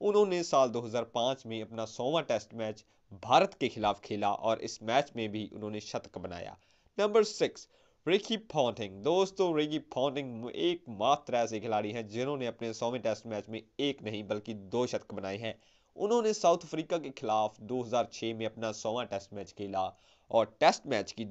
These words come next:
दोनों पारियों में शतक लगाए। नंबर सेवन, ग्राहम स्मिथ। दोस्तों, साउथ अफ्रीकी कैप्टन ग्राहम स्मिथ ने भी अपने सौवें टेस्ट मैच में शतक बनाया।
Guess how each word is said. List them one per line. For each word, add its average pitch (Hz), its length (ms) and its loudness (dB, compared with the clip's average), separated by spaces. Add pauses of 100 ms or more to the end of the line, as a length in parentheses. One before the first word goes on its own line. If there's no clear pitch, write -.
दोनों 196 280 6
पारियों 107 360 6
में 151 160 -2
शतक - 460 -8
लगाए। 107 320 2 (500)
नंबर 226 300 4
सेवन, 107 500 2 (160)
ग्राहम 139 280 2
स्मिथ। 92 320 -8 (140)
दोस्तों, 170 340 0
साउथ 143 260 0
अफ्रीकी - 480 -10
कैप्टन 101 440 -6
ग्राहम 101 240 -4
स्मिथ 123 360 -10
ने 101 120 -6
भी 95 160 -8 (460)
अपने 196 260 -2
सौवें 135 360 0
टेस्ट - 280 -4
मैच 98 200 -6
में 135 120 -6
शतक - 360 -8
बनाया। 90 400 -12